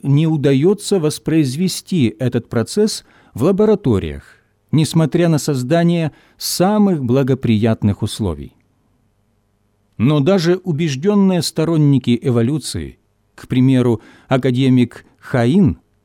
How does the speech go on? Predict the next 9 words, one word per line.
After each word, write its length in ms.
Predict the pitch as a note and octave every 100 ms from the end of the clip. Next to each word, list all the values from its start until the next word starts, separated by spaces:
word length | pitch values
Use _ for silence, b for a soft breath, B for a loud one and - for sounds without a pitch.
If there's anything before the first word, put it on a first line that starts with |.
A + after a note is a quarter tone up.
| _ _ _ _
констатируют, 960 | E3 F3+ - A3+ - D3 B2+ A#2+ A#2+ _ _ _ _ _ B B
что 640 | - - D#3 D3 C#3 - _ _ -
на 240 | G#2 C#3+
коренные 720 | B2+ D#3+ D#3 D#3 D#3+ F3 D#3
вопросы 560 | C3+ B2+ C#3 D#3 - A#2+
происхождения 960 | B2 B2 - - B2 A2 C3 B2 A2+
жизни 580 | F#2 B2 F3+ G#2+ D2+ - _ _ _ _ _
еще 500 | A2+ D3 C3+ - F#3+
нет 600 | F3+ D#3+ F#3 C#3+ - -